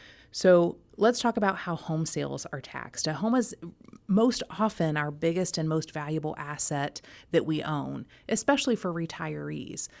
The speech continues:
And luckily, our current tax code gives a generous federal income tax break when you sell your primary home at a gain. So if you've owned and used this property as your personal residence for at least two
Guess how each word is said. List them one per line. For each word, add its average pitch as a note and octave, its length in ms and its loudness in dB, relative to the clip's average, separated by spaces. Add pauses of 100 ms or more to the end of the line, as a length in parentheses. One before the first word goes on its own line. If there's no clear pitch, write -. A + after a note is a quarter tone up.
(200)
And G#3 140 2
luckily, B3 720 2
our G#3 200 2
current G#3+ 460 -2
tax - 320 -8
code E3 420 0
gives F3+ 280 -2
a E3+ 100 -4
generous F#3+ 800 0
federal E3 380 -4
income D#3+ 420 -6
tax D3 320 -12
break E3 440 -4
when F3 200 0
you G3 180 -2
sell D#3 340 -2
your F3 300 -4
primary F3+ 760 -6
home C#3 380 -6
at D3+ 160 -10
a D3+ 40 -4
gain. D3 520 -6 (380)
So - 200 0
if G3 200 2
you've G#3 300 0
owned A3+ 380 4
and G#3 220 2
used G#3 420 -2 (200)
this G3 220 2
property E3 520 0
as D#3 160 0
your E3 120 0
personal G#3+ 560 -4
residence D#3+ 520 0
for E3 200 -2
at D#3+ 120 -4
least A3 560 -4
two A#3 320 2